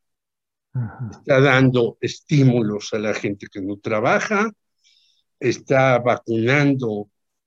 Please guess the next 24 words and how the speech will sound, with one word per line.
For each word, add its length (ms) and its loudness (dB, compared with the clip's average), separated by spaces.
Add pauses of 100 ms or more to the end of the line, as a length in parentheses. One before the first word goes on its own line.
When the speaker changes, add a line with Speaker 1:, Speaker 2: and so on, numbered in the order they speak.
(100)
Speaker 2:
para 240 0
salir 420 -2
del 220 -2
atolladero, 1040 0 (600)
está 460 0
dándole, 840 2 (600)
eh, 420 2 (1080)
préstamos 880 0
para 260 2
pagar 380 2
los 260 -4
préstamos 800 -4
a 60 -4
los 240 -10
estudiantes, 920 -2
en 160 0
fin, 380 2 (360)
eso 260 0
ya 260 2
es 160 -2
un 200 2
comunismo 840 -4 (100)
desatado 1040 0
para 300 -8